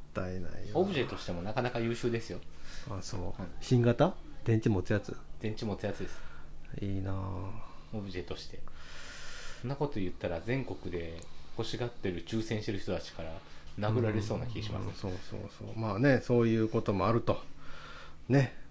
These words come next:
Speaker 1: あの、家族生活のトラウマ。え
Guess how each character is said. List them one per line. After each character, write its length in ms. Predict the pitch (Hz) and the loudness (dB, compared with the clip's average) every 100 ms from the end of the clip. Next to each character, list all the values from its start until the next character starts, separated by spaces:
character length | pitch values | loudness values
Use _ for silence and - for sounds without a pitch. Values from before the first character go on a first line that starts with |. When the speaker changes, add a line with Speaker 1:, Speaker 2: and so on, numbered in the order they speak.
| - - | -8 -4
Speaker 1:
あ 120 | 92 | -2
の、 200 | 92 90 | -2 -4
家 160 | - | -4
族 240 | 107 98 - | -4 -6 -4
生 160 | 95 | -2
活 200 | 92 - | -2 -2
の 80 | 95 | -4
ト 140 | - 92 | -4 -4
ラ 120 | 92 | -2
ウ 20 | |
マ。 140 | - - - - - - - - - - - | -4 -6 -8 -8 -8 -8 -10 -12 -10 -6 0
え 640 | 107 107 104 101 101 | 4 4 4 4 4